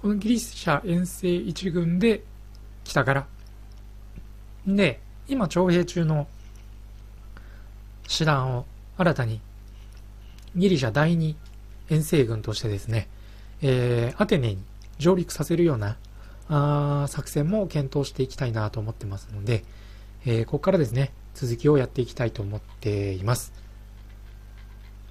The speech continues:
では、早速プレイの方をしていきましょう。で、その前にアルバニアの方にはですね、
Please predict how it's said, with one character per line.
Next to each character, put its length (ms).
で 380
は、 160
早 140
速 280
プ 140
レ 60
イ 40
の 100
方 60
を 40
し 80
て 80
い 20
き 80
ま 140
し 180
ょ 200
う。 20
で、 120
そ 160
の 120
前 260
に 100
ア 120
ル 80
バ 160
ニ 100
ア 80
の 140
方 180
に 80
は 80
で 80
す 80
ね、 340